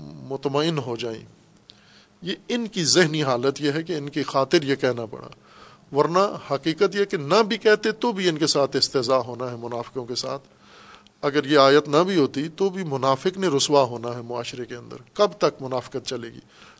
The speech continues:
آپ اپنے زمانے میں دیکھیں، کتنے لوگ آئے، انہوں نے ایک جھوٹا چہرہ بنایا، کچھ عرصہ تک لوگوں کو دھوکہ دیا، بالآخر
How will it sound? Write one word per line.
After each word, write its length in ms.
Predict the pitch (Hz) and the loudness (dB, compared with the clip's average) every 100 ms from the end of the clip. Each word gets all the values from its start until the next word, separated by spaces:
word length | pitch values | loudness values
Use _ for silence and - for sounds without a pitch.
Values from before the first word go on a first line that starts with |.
| _ | _
آپ 180 | 151 151 | -2 2
اپنے 260 | 160 170 165 | 2 2 0
زمانے 380 | 156 143 139 147 | 2 2 2 0
میں 120 | 135 | -2
دیکھیں، 340 | 127 123 127 | -4 -6 -10
کتنے 360 | 127 139 147 143 | -8 -6 -4 -2
لوگ 240 | 135 127 | -2 -2
آئے، 160 | 131 127 131 _ _ - - - - _ _ | -4 -6 -10 _ _ -20 -20 -20 -20 _ _
انہوں 220 | 151 147 | -4 -2
نے 180 | 143 139 - | 0 -2 -4
ایک 200 | 156 139 - 139 | -6 -6 -6 -10
جھوٹا 340 | 139 127 156 151 | -8 -6 -4 -2
چہرہ 320 | 160 147 139 | 2 4 4
بنایا، 440 | 127 127 123 127 127 | 4 0 0 -4 -6
کچھ 220 | 170 156 156 | -6 -2 0
عرصہ 260 | - 151 147 | 0 0 0
تک 200 | 139 131 | -2 0
لوگوں 240 | 135 143 | -2 -2
کو 100 | 143 | -2
دھوکہ 360 | 127 120 151 147 | -2 -2 -4 -6
دیا، 220 | 139 143 | -4 -4
بالآخر 500 | 131 131 135 180 | -2 -2 -2 -2